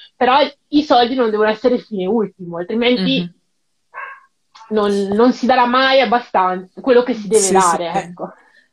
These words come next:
Speaker 2: No, ma quello poi penso in tutte, in tutte le cose.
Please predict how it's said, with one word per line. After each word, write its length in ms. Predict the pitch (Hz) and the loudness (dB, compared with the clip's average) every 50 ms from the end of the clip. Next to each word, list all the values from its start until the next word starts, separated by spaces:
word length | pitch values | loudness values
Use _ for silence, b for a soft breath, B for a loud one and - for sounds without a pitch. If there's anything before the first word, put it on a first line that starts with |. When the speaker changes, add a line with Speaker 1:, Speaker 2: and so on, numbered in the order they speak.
| _ - | _ -2
Speaker 2:
No, 80 | 220 202 | 0 0
ma 160 | 190 175 180 | 0 -2 -2
quello 340 | - 202 202 214 220 202 214 | -2 -2 0 0 -2 -4 -2
poi 200 | - 190 190 185 | -2 -2 -2 0
penso 460 | - 180 180 185 185 - - 190 180 | -2 -2 -2 -2 -4 -6 -8 -8 -10
in 220 | 170 170 170 170 170 | -12 -12 -14 -14 -14
tutte, 520 | - 175 - _ - 180 175 170 170 170 165 | -14 -16 -16 _ -8 -8 -8 -6 -8 -10 -12
in 100 | 170 170 | -14 -18
tutte 260 | - 170 _ 175 170 | -20 -16 _ -10 -10
le 100 | 160 160 | -10 -10
cose. 600 | - 170 160 156 156 160 160 156 - - - | -10 -10 -10 -8 -8 -10 -12 -12 -12 -16 -20